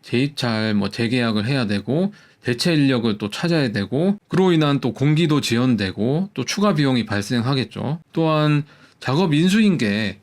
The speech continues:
공백도 생기잖아요. 그러면 품질 편차가 생기고 또 안전 리스크도 생기고 그리고 정산이랑 책임 범위도 생기겠죠. 여러 가지 한 번에 리스크가 발생할 수 있습니다. 그래서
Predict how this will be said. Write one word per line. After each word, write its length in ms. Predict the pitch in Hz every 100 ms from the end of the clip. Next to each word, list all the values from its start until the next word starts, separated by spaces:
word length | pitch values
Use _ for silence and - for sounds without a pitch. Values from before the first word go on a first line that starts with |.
| _ _ _ _
공백도 420 | - 139 165 -
생기잖아요. 880 | 127 156 156 131 104 110 104 151 120 - _ _ _ _ _
그러면 400 | 143 143 143 139
품질 480 | - 214 202 190 165
편차가 840 | 196 196 185 147 107 104 156 202 - _ _
생기고 640 | - 165 131 110 131 196 220 _ _ _ -
또 100 | 143
안전 480 | 160 170 190 190
리스크도 460 | 156 151 151 151 123
생기고 600 | 135 120 107 101 - 113 -
그리고 280 | - 160 165
정산이랑 760 | 147 143 151 160 160 147 151 180
책임 540 | - 226 233 180 151 - _
범위도 420 | - 139 143 127 117
생기겠죠. 720 | 160 143 107 104 123 185 208 - _ - -
여러 180 | 131 196
가지 240 | 180 147
한 220 | 143 185
번에 460 | 170 143 101 110 98
리스크가 760 | 95 107 - - 104 104 113 104 -
발생할 440 | - 113 151 143
수 180 | 156 147
있습니다. 540 | 101 - 110 98 - - _
그래서 440 | - 135 131 135